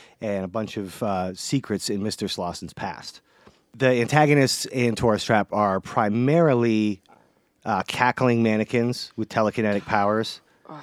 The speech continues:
And I think that the set design and the look of the mannequins is what makes this far more terrifying than most seventies, like, P G horror movies. The production designer,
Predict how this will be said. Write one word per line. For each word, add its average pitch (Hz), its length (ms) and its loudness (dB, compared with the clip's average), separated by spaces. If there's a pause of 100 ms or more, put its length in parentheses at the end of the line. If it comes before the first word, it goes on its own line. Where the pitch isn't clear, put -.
(200)
And 113 100 2
I 110 60 4
think 127 240 -2
that 110 340 0
the 107 100 -2
set - 280 0
design 113 420 2
and 110 80 2
the 95 60 2
look 120 240 -2
of 113 80 -4
the 104 60 -2
mannequins 107 520 0
is 95 140 -4
what 104 260 -4 (160)
makes 110 300 -2
this 98 180 -4
far 120 240 -2
more 104 160 -2
terrifying 101 720 -4 (580)
than 104 160 0
most 104 340 -2
seventies, 95 600 -2
like, 90 220 -6
P 110 180 -4
G 101 200 -2
horror 104 340 -2
movies. 107 520 -2 (480)
The 104 100 -10
production 117 420 -2
designer, 104 640 0